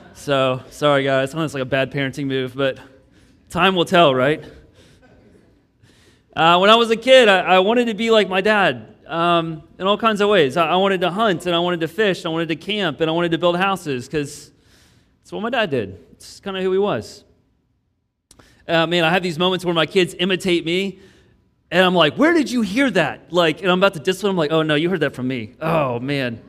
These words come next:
So sometimes my kids imitate me even when I don't want them to. And, uh, it's because we, we wanna be like our parents. We wanna be like our mentors. We, we wanna imitate them. And, and the opening invitation to us today in Ephesians that Paul's giving to us is,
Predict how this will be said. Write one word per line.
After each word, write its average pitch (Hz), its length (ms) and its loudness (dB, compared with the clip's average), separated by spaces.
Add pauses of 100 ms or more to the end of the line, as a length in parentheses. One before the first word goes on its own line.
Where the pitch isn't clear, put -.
(720)
So - 120 -8
sometimes 233 440 0 (400)
my 185 120 -4
kids 208 200 2
imitate 202 340 2
me 185 60 -2
even 185 180 -2
when 170 100 0
I 160 120 2
don't 165 240 -2
want 180 160 -2
them 151 140 -4
to. 139 300 -6 (1000)
And, 208 240 4
uh, 202 240 2
it's 214 120 -2
because 277 200 -6
we, 262 100 -2
we 214 300 -2
wanna 269 220 2
be 247 100 -2
like 240 180 0
our 240 80 0
parents. 233 320 -4
We 185 60 0
wanna 240 160 0
be 240 80 -2
like 226 160 2
our 208 100 0
mentors. 190 480 -2
We, 196 80 4
we 190 160 0
wanna 226 200 0
imitate 202 520 -4
them. 95 220 -12 (960)
And, 202 180 0
and 208 140 -2
the 196 80 0
opening 254 320 2
invitation 226 560 -2
to 202 180 0
us 190 100 -4
today 202 200 0
in 196 40 0
Ephesians 185 600 -4
that 185 180 -2
Paul's 196 240 -2
giving 214 280 2
to 156 120 -4
us 175 300 -4
is, 160 240 -4